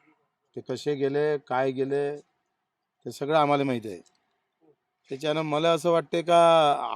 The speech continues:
आलेले आमचे कसे होते, एकले सौ भारी मनातून होते.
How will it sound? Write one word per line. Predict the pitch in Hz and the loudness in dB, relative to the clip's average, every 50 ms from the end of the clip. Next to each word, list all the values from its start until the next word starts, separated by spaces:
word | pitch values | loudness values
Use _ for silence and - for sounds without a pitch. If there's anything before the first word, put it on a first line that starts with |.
| 107 113 113 | -2 -2 -2
आलेले | 117 127 147 160 151 | -2 0 -2 0 0
आमचे | 127 123 123 131 127 151 147 | 0 0 -2 -4 -6 -6 -6
कसे | 151 151 131 156 | -6 -6 -4 -4
होते, | 147 139 135 151 151 147 143 131 131 | -4 -4 -4 -6 -6 -6 -4 -2 -4
एकले | 135 131 143 143 139 135 | -4 -4 -6 -6 -6 -6
सौ | - - 127 113 | -6 -8 -8 -8
भारी | 104 101 101 92 82 - - _ _ - _ _ _ _ _ _ _ _ _ _ _ 151 _ _ _ _ _ _ _ _ _ _ _ _ _ _ _ _ _ _ _ _ - | -8 -12 -14 -16 -16 -18 -18 _ _ -20 _ _ _ _ _ _ _ _ _ _ _ _ _ _ _ _ _ _ _ _ _ _ _ _ _ _ _ _ _ _ _ _ -16
मनातून | 107 110 123 131 131 - 143 135 | -10 -6 -4 -4 -4 -4 -6 -6
होते. | 127 117 95 110 90 | -6 -6 -10 -12 -18